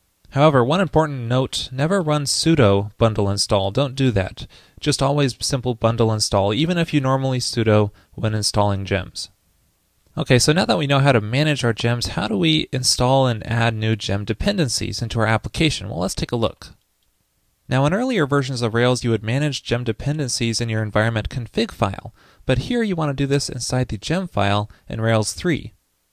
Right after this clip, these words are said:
So as you can see, there are a couple of gems already listed here. One is Rails, so the current version that's used is three point oh beta, but you can just change this version to whichever version you want to use in your application. So when you're upgrading Rails, just change the version here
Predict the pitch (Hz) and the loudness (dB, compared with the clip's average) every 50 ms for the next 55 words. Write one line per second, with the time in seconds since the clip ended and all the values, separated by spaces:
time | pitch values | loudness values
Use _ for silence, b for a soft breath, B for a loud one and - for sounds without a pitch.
0 | _ _ _ - - 185 226 247 - 226 - 170 151 - - 175 165 156 151 147 | _ _ _ -4 -2 0 0 -2 -4 -6 -6 -4 -4 -2 -2 0 2 2 2 4
1 | 139 135 131 - - 240 - - 208 180 156 127 - 147 147 151 147 - - - | 2 2 0 -2 -6 -8 -4 -2 -2 -2 -2 -2 -2 -4 -4 -4 -4 -6 -8 -6
2 | 135 151 170 156 147 135 127 135 156 160 - - 120 104 - - 107 98 92 92 | -4 -2 0 0 0 0 0 0 0 -2 -2 -4 -4 -4 -2 -2 -2 -2 -2 -2
3 | 95 - _ _ 117 120 131 127 123 110 107 107 123 143 190 196 139 120 131 160 | -6 -10 _ _ -4 -2 0 0 0 -2 -4 -4 -4 -2 0 0 0 -2 -2 -4
4 | - - b b b b b b b _ - - - 131 123 123 123 120 113 - | -6 -8 b b b b b b b _ -10 -4 -2 0 2 2 2 0 -2 -4
5 | - - - - 220 202 143 135 139 139 143 165 185 185 180 160 - - - 113 | -6 -8 -8 -8 -6 -6 -2 0 0 0 0 -2 -4 -6 -6 -10 -10 -6 -4 -4
6 | 113 - - - - 123 123 120 117 120 127 135 156 160 - 110 107 - - - | -4 -4 -6 -10 -10 -10 -8 -4 0 0 0 0 0 -2 -4 -4 -4 -4 -6 -8
7 | - - - - 123 117 - - - 110 104 107 104 101 143 165 180 180 170 175 | -10 -12 -8 -6 -6 -6 -4 -6 -6 -4 -4 -4 -2 -2 -2 0 0 0 -2 -4
8 | - b b b b b b b b - 139 - 170 208 - 208 185 165 151 - | -6 b b b b b b b b -6 -6 -4 -6 -6 -4 -4 -6 -4 -2 -2
9 | 147 151 151 - - - - - - - 190 220 233 202 143 135 - - - 127 | -2 -2 -2 -4 -6 -10 -10 -10 -10 -8 -8 -8 -6 -4 -4 -4 -4 -2 -2 -2
10 | 127 127 127 123 - - - 131 117 117 - 135 135 123 123 113 120 123 113 - | -2 -2 -4 -6 -6 -4 -4 -2 -2 -2 -4 -4 -2 -2 -2 0 0 -2 -2 -2
11 | 117 107 107 107 120 127 123 104 - - 110 107 110 110 104 - - - 120 117 | -6 -6 -4 -4 -2 -4 -4 -4 -8 -8 -4 -2 -2 -2 -2 -4 -6 -8 -8 -6
12 | 110 107 107 104 - - - - - 160 170 - - 95 98 - 110 110 107 104 | -2 -2 -2 -2 -2 -4 -6 -4 -2 -2 -2 -2 -4 -8 -6 -6 -4 -4 -4 -6
13 | - - 120 123 - - 131 123 120 107 104 110 123 156 180 180 - - - - | -4 -4 -4 -4 -2 0 0 0 0 -2 -4 -4 -4 -4 -6 -10 -10 -8 -8 -8
14 | - - - 117 113 113 - - 104 95 110 107 - - 101 101 107 151 143 135 | -8 -8 -6 -4 -4 -4 -4 -4 -4 -2 -2 -2 -2 -4 -8 -6 -4 -2 0 0
15 | 131 131 | 0 -2